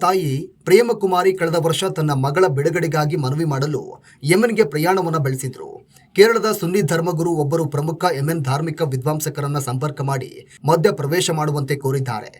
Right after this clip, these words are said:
ಈ ಪ್ರಯತ್ನಗಳನ್ನ ಹೊರತಾಗಿಯೂ ಯೆಮೆನ್ನಲ್ಲಿ ನಡೀತಾ ಇರುವಂತ ಸಂಘರ್ಷ ಮತ್ತು ಔಪಚಾರಿಕ ರಾಜತಾಂತ್ರಿಕ ಸಂಬಂಧಗಳ ಕೊರತೆಯಿಂದಾಗಿ ಅಡೆತಡೆಗಳು ಉಂಟಾಗ್ತಾ ಇದೆ.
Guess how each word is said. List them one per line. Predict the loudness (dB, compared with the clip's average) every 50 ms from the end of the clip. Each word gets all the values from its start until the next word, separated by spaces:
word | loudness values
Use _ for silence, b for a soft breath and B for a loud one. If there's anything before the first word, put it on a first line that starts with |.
| b b b b b
ಈ | -2 -2 0
ಪ್ರಯತ್ನಗಳನ್ನ | 2 4 4 4 4 4 0 0 0 0 0 0
ಹೊರತಾಗಿಯೂ | 0 0 0 -2 0 0 0 0 0 -2 -2 -2 -2 -4 -6 -10 b b b b b
ಯೆಮೆನ್ನಲ್ಲಿ | 0 2 4 4 2 2 2 2 2 0
ನಡೀತಾ | 0 0 -2 -2 -2 0 0
ಇರುವಂತ | 0 0 -2 -2 -2
ಸಂಘರ್ಷ | -2 -2 -2 -2 0 2 2 2 2 0 -2 -2
ಮತ್ತು | -4 -8 -10 -12 -14 -14 -16 -18 _ b b b b 4 4
ಔಪಚಾರಿಕ | 6 4 2 0 0 -2 -2 -2 -2 0 0 0 2 2
ರಾಜತಾಂತ್ರಿಕ | 0 0 0 -2 -2 -2 -4 -4 -4 -4 -4
ಸಂಬಂಧಗಳ | -4 -2 -2 -2 -2 -2 -2 -2 0 0 0 -2
ಕೊರತೆಯಿಂದಾಗಿ | -2 -2 -4 -4 -4 -4 -4 -2 0 0 -2 -2 -2 -4 -6 -8 -10 B B B B 2
ಅಡೆತಡೆಗಳು | 4 4 4 4 2 0 0 0 0 0 0
ಉಂಟಾಗ್ತಾ | -2 -2 -2 -2 -2 -4 -4 -4 -4 -6
ಇದೆ. | -6 -6 -10 -14 -18